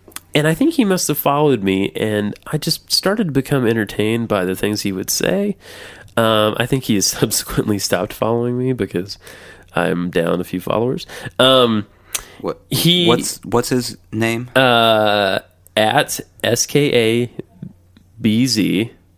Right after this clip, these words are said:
Speaker 1: underscore zero seven.
Speaker 2: Oh, I, I found Adrian.
Speaker 1: Okay. Now, Adrian has a pattern, okay?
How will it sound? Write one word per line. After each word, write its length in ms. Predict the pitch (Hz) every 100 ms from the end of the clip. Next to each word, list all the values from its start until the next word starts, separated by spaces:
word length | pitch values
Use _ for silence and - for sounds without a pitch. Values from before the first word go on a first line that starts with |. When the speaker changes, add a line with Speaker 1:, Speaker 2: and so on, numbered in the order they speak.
| _ _ - _ _ _ _ _ _ _ -
Speaker 1:
underscore 840 | 101 104 117 - 98 87 73 90 - _ _ _ _ _ _ _ _ _ _ - 104
zero 400 | 95 101 92 90
seven. 440 | - 87 87 - - _
Speaker 2:
Oh, 200 | - 123 -
I, 200 | 110 -
I 20 |
found 300 | - 104 87
Adrian. 480 | 85 78 76 78 80
Speaker 1:
Okay. 260 | 120 104 85 - 113
Now, 280 | 139 127 - - - -
Adrian 640 | 165 208 202 160 135 131 - - - - - - - -
has 200 | - 160
a 60 | 131
pattern, 500 | - 117 92 73 - - - _ -
okay? 320 | 120 127 131